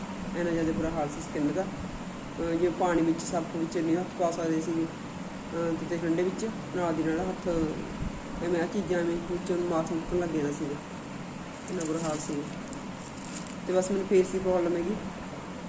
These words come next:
ਕਿਉਂਕਿ ਫੇਸ ਉੱਪਰ ਆਹ ਚੀਜ਼ਾਂ ਦੇ ਉੱਪਰ ਬਸ ਫਿੰਸੀਆਂ ਨਹੀਂ ਹੈਗੀਆਂ ਤੇ ਇੱਧਰ ਨਹੀਂ ਹੁੰਦੀਆਂ, ਇਹ ਸਾ-, ਇਹ ਵਾਲੀ ਸਾਈਡ ਹੁੰਦੀਆਂ ਨੇ ਸਭ ਤੋਂ ਜ਼ਿਆਦਾ ਤੇ ਇਹ ਵਾਲੀ ਸਾਈਡ ਨਹੀਂ ਹੁੰਦੀਆਂ ਹੈਗੀਆਂ। ਤੇ ਜਾਂ ਇਹ ਆਹ ਚੀਜ਼ਾਂ ਤੇ ਬਲੈਕਨੈਸ ਹੋਣ ਲੱਗ ਜਾਂਦੀ ਹੈਗੀ।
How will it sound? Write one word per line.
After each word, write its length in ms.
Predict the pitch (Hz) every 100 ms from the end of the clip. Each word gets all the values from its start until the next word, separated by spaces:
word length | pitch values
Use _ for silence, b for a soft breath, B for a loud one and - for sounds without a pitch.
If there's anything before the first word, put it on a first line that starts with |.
| -
ਕਿਉਂਕਿ 220 | 180 175
ਫੇਸ 160 | 180 180
ਉੱਪਰ 160 | 175 175
ਆਹ 80 |
ਚੀਜ਼ਾਂ 280 | - 196 180
ਦੇ 60 | 170
ਉੱਪਰ 140 | 185
ਬਸ 120 | 170 -
ਫਿੰਸੀਆਂ 360 | 180 170 180 180
ਨਹੀਂ 120 | 180
ਹੈਗੀਆਂ 220 | 175 185 185 - - - - -
ਤੇ 60 | 156
ਇੱਧਰ 300 | 180 185 208
ਨਹੀਂ 240 | 226 202
ਹੁੰਦੀਆਂ, 380 | 196 180 185 247 - - -
ਇਹ 340 | 160 170 180 202
ਸਾ-, 120 | 208
ਇਹ 240 | - 180
ਵਾਲੀ 160 | 180 202
ਸਾਈਡ 200 | 214 180
ਹੁੰਦੀਆਂ 280 | 175 151 156
ਨੇ 60 |
ਸਭ 100 | 160
ਤੋਂ 180 | 185 202
ਜ਼ਿਆਦਾ 280 | 185 175 226 - - - - - -
ਤੇ 80 | 185
ਇਹ 220 | 170 180
ਵਾਲੀ 140 | 190
ਸਾਈਡ 200 | 202 190
ਨਹੀਂ 220 | 180 156
ਹੁੰਦੀਆਂ 280 | 175 170 160
ਹੈਗੀਆਂ। 340 | 160 156 175 190 - - - - - -
ਤੇ 180 | 185 180
ਜਾਂ 260 | 180 175 175
ਇਹ 140 | 180
ਆਹ 120 | 180
ਚੀਜ਼ਾਂ 240 | 185 190 180
ਤੇ 80 | 185
ਬਲੈਕਨੈਸ 520 | 170 165 156 160 170
ਹੋਣ 180 | 165 147
ਲੱਗ 100 | 147
ਜਾਂਦੀ 260 | 151 147
ਹੈਗੀ। 240 | 151 143